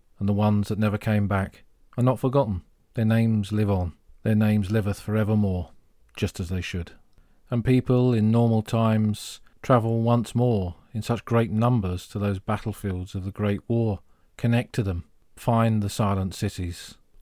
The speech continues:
walk amongst the rows of headstones, and get a sense of the sheer scale of the First World War, and connect to the individual lives of the soldiers commemorated on the headstones in those rows.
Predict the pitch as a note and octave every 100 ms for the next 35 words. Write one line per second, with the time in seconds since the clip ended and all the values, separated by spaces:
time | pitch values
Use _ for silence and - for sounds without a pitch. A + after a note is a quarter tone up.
0 | - B2 A#2+ - G#2+ G#2+ G#2+ - G#2+ A2+
1 | A2 G#2+ G#2 G#2 G2 A2+ - - F#2+ F#2
2 | F2 - - _ _ _ - G#2+ A#2 A2
3 | - C3 A2+ - - G2+ G2+ - A2+ G2+
4 | - - A2+ A2+ G#2+ F#2+ F2+ F2+ - G2
5 | F#2 - F2 F2 F#2 F2+ F2 - _ -
6 | - G#2+ - A#2 A#2+ A2+ - - - -
7 | G2+ G#2 A2 G#2+ G#2+ G2+ G#2+ A2 A2+ G#2+
8 | G2 F2 F2+ F#2 - A2 G#2 G2+ F#2+ F#2
9 | - - - - _ - A2 A2 A2 G2+
10 | F#2 F#2+ F#2+ F#2+ F2 G#2+ - - F2+ F2+
11 | F2+ F2+ F2+ F2+ F#2 F#2+ F#2 F2 F2 -